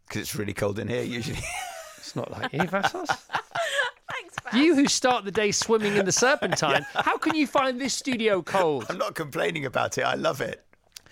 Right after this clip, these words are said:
Speaker 2: "Beatles may have fed on dinosaur feathers." How's that for your indigestion?
Speaker 3: I immediately thought of the music group. <laughs>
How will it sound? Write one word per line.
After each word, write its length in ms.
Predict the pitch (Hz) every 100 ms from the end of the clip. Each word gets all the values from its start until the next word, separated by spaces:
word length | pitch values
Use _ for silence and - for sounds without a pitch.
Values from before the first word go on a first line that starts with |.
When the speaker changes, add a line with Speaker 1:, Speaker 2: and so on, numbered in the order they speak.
| - -
Speaker 2:
"Beatles 360 | 320 294 254
may 120 | 220 247
have 100 | -
fed 160 | 247
on 100 | 240
dinosaur 460 | 220 233 214 - 175
feathers." 400 | 170 131 113 - _ - -
How's 240 | - 440
that 180 | - 208
for 120 | -
your 120 | 185 165
indigestion? 540 | 147 139 135 - -
Speaker 3:
I 120 | 240
immediately 500 | 262 269 302 277 233
thought 200 | 240 233
of 120 | 233 202
the 80 |
music 420 | 208 240 226 170 -
group. 280 | 160 -
<laughs> 60 | -